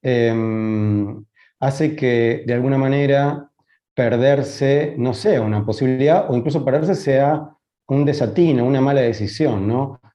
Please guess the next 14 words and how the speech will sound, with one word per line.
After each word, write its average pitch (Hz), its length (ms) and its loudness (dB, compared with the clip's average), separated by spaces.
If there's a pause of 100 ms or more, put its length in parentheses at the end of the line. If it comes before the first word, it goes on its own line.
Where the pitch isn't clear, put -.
Algo 143 300 0
que, 113 200 -2
algo 139 200 0
malo 123 300 0
que 104 80 -2
nos 104 200 -6
ocurre. 95 560 -6
Y 110 80 -10
creo 175 240 -2
que 151 80 -2
al 131 120 -2
final 160 300 -2
de 175 120 -2
cuentas, 139 680 -2